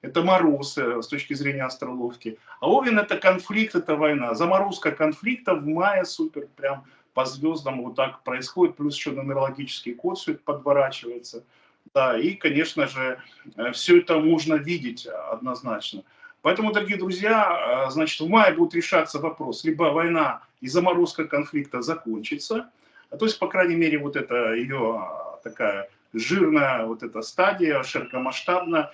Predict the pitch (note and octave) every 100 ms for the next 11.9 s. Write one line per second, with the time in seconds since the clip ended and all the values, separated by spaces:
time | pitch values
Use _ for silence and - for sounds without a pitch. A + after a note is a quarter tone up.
0 | - _ A#2+ C3 A#2+ A2+ D3+ C#3+ C#3+ -
1 | C3 B2 B2+ A#2 - A#2+ G#2+ - G#2 A2
2 | A#2 C#3+ D3 C#3 A2 C#3 C#3+ A2+ G#2+ -
3 | - _ - C#3+ D#3 C#3+ C#3 D3 B2+ A#2+
4 | C#3 A3+ - C#3 - C#3+ C3+ C3 A#2 A2
5 | A2+ - G2+ - A2 - E3+ G#3+ A3 F3+
6 | - _ _ - - - C3+ C3 B2 B2
7 | B2 _ _ A3 G#3+ D#3+ F#3 F3 G#3+ F#3+
8 | F3 E3+ E3 D3+ C#3+ D3 C#3+ D#3 - A3
9 | D#3 D3 C#3 - C#3+ C#3 C3 D3 B2+ C3
10 | D3 B2+ D3+ F#3+ A3+ - D#3 D3 D3+ C#3+
11 | D3+ G3+ A3 E3+ D3+ C#3+ E3 E3+